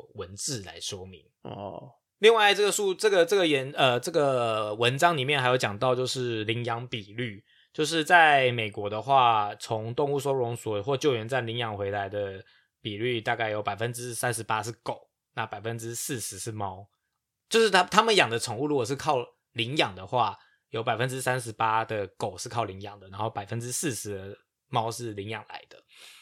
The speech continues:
Speaker 1: 然后还有超过一半以上的主人认为他们就是宠物，他们的宠物是人类家庭成员的一部分，就是一样是家庭的成员，大概百分之五十一的宠物。然后调查中呢，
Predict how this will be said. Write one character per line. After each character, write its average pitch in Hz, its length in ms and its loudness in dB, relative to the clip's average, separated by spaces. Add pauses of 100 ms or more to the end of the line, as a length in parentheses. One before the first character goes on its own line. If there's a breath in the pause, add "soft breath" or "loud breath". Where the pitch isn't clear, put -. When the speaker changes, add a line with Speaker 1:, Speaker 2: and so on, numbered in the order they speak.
(100)
Speaker 1:
然 120 120 4
后 139 220 8
还 123 100 6
有 120 280 4
超 131 180 2
过 135 280 2 (120)
一 110 280 -8
半 120 300 2
以 101 120 -16
上 127 220 -4
的 110 120 -2
主 101 220 -8
人 92 140 -12
认 120 200 -2
为 104 120 -2
他 110 160 -6
们 110 300 -4
就 110 100 -10
是 110 280 -6
宠 - 280 -8
物， 117 300 -4 (300 soft breath)
他 160 100 4
们 160 100 4
的 143 80 4
宠 113 200 -4
物 127 100 -6
是 131 140 -6
人 113 160 -2
类 123 120 2
家 120 200 -2
庭 110 120 -8
成 104 220 -8
员 98 240 -10 (180)
的 110 120 -6
一 98 100 -12
部 107 160 -12
分， 110 180 -6 (220)
就 120 100 -14
是 120 140 -6
一 107 40 -6
样 113 140 -2
是 110 120 -8
家 107 180 0
庭 104 140 -10
的 92 80 -18
成 - 200 -14
员， 73 160 -20 (320 soft breath)
大 113 120 -6
概 110 200 -2
百 101 120 -8
分 117 100 -4
之 143 80 0
五 131 160 -2
十 113 160 -10
一 113 80 -6
的 113 80 0
宠 98 160 -12
物。 104 260 -12 (200)
然 123 120 2
后 - 40 0
调 185 180 10
查 135 180 6
中 139 280 2
呢， 123 280 -2